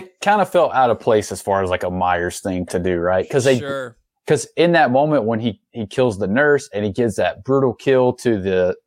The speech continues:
Speaker 1: the husband, right? Stabs
Speaker 2: Yeah.
Speaker 1: him through the, like, through the eye, up through the head, pretty much.
Speaker 2: Yeah.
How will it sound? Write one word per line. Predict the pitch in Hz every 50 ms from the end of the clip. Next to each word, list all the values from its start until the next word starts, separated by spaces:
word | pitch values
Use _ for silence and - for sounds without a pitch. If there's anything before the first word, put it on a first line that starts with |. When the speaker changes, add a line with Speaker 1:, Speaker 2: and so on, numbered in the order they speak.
| -
Speaker 1:
the | - 101
husband, | 101 131 139 151 135 110 104 92 90
right? | - 120 113 117 117 - _ _ _ _ _ _
Stabs | - - 131 131 120 117 110 107
Speaker 2:
Yeah. | 120
Speaker 1:
him | 113 110 - - _ _ _ _
through | - 127 135 135 135 135
the, | 120 120 110 95 85 - _ _ _ _
like, | 120 107 104 - -
through | 160 180 175
the | 135 -
eye, | - 104 113 120 127 123
up | 120 120 -
through | 135 135 117
the | 104 92
head, | - - 104 110 120 123 120
pretty | - 143 135 131
much. | 135 135 135 139 127
Speaker 2:
Yeah. | 127 135 139 113 113